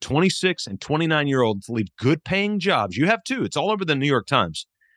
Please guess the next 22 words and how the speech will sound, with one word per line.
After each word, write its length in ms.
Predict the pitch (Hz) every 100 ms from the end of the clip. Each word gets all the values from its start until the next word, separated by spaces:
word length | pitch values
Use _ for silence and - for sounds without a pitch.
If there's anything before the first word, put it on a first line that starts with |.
| _ -
They've 160 | 120
left 320 | 131 143 - 98
good 240 | 143 160
paying 320 | 160 170 170
jobs. 360 | 131 123 101 85
Why? 260 | 110 113 98
It's 100 | -
because 280 | 110 104
there 100 | 104
was 160 | 95 90
no 460 | 92 104 110 113 113 _ -
clarity. 760 | - 107 95 85 - - 127 _ _ _
And 100 | 101
so 180 | - 120
if 60 | 101
we 120 | 127
want 160 | 180 190
to 120 | -
position 380 | 98 131 - 170
ourselves 560 | 165 - 180 190 - - - _ -
to 80 | 127
go 360 | 104 139 120